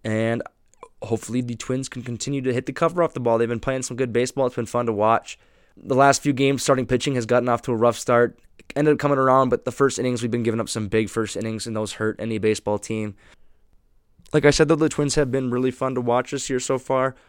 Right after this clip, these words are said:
and it will be exciting going forward. I'm not going to touch base on the Jose Berrios complete game and the bunt scandal. I think that's a load of B S, to be honest, that it's gotten taken this far. Unwritten rules of baseball and all that. I'm sure you guys know what I'm talking about.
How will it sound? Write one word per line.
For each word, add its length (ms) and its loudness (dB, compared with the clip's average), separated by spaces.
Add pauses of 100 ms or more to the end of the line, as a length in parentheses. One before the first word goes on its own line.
(500)
and 320 0
it 280 0
will 120 -2
be 340 0
exciting 580 2
going 280 2
forward. 480 4
I'm 180 2
not 160 4
going 160 2
to 60 -6
touch 240 -2
base 260 2 (100)
on 440 4
the 420 -2
Jose 340 0
Berrios 440 6
complete 400 -4
game 200 0
and 120 0
the 20 -4
bunt 300 0
scandal. 560 -2 (500)
I 140 4
think 400 -2 (480)
that's 180 4
a 60 4
load 180 10
of 100 4
B 160 8
S, 180 10
to 100 -4
be 80 4
honest, 240 4
that 100 0
it's 80 -2
gotten 220 2
taken 240 4
this 160 2
far. 400 4 (240)
Unwritten 320 2
rules 180 4
of 100 2
baseball 500 6
and 80 2
all 120 4
that. 340 2
I'm 200 0
sure 180 -4
you 60 -2
guys 160 2
know 100 0
what 100 0
I'm 140 -2
talking 380 0
about. 360 2